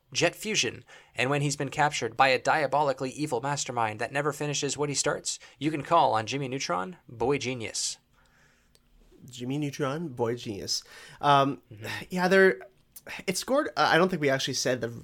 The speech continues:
Speaker 2: the ratings, like, where it
Speaker 1: Mm-hmm.
Speaker 2: scored for. Six out of ten on Metacritic for the GameCube version,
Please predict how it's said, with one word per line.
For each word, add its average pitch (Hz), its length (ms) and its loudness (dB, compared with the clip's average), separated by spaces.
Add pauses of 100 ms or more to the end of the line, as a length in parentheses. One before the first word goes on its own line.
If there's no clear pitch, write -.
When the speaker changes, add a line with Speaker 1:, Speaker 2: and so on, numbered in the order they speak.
(120)
Speaker 2:
the 123 100 -6
ratings, 127 540 -2
like, 120 200 -4
where 127 300 -2
it 107 80 -4
Speaker 1:
Mm-hmm. 180 100 -6
Speaker 2:
scored 135 240 -2
for. 139 300 -2 (160)
Six - 280 -2
out 202 100 6
of 170 60 4
ten 151 380 2
on 131 160 -4
Metacritic 135 420 -2
for - 100 -14
the 123 100 -6
GameCube 131 360 -4
version, 135 420 -2